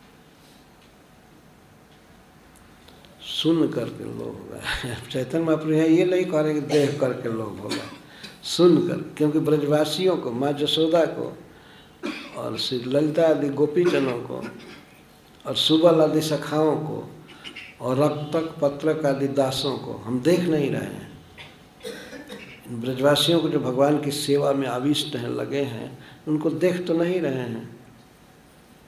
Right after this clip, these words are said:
सुनना ही एक साधन है। सुनते हैं कि ऐसे सेवा करते हैं, ऐसे प्रेम करते हैं, ऐसे करते हैं।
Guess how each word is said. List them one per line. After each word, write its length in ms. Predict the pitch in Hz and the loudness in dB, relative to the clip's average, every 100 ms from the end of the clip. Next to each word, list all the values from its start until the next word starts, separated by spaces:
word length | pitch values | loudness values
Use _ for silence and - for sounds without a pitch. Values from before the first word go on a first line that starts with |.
| - - | -20 -12
सुनना 580 | - - 151 165 180 | -8 0 4 6 6
ही 200 | 185 135 | 4 4
एक 120 | 131 - | 0 -2
साधन 480 | 131 117 117 113 - | -4 -4 -6 -8 -10
है। 100 | - - - - - - - - - - | -16 -20 -20 -20 -20 -20 -20 -20 -20 -10
सुनते 460 | - 156 156 156 | 2 6 6 4
हैं 200 | 131 127 | 2 2
कि 60 | 131 | 0
ऐसे 340 | 131 131 143 | 0 0 -2
सेवा 300 | 127 127 123 | -6 -4 -6
करते 380 | 123 120 117 - | -6 -8 -10 -10
हैं, 180 | 113 113 | -8 -6
ऐसे 320 | 120 117 120 | -8 -8 -10
प्रेम 340 | 113 - 113 110 | -10 -8 -6 -6
करते 380 | 113 113 - | -8 -12 -10
हैं, 240 | 117 110 113 | -12 -10 -12
ऐसे 200 | 113 123 | -12 -16
करते 160 | - | -16
हैं। 340 | 123 117 113 | -18 -18 -20